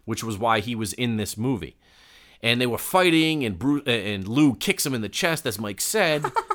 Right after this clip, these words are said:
Speaker 1: And it's just a great, great scene. And I don't wanna ruin it for you,
Speaker 2: No,
Speaker 1: but,
Speaker 2: I like that movie. That's a
Speaker 1: but
Speaker 2: good
Speaker 1: Bruce ends up,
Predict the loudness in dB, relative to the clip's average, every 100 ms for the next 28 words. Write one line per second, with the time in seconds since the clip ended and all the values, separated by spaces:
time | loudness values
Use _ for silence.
0 | 0 0 2 0 0 -4 -2 0 0 0
1 | 0 0 -2 -4 -2 -2 -4 0 2 4
2 | 2 2 2 0 -4 -4 0 2 4 4
3 | 2 -2 -4 -6 -2 -2 -2 2 4 4
4 | 2 0 -2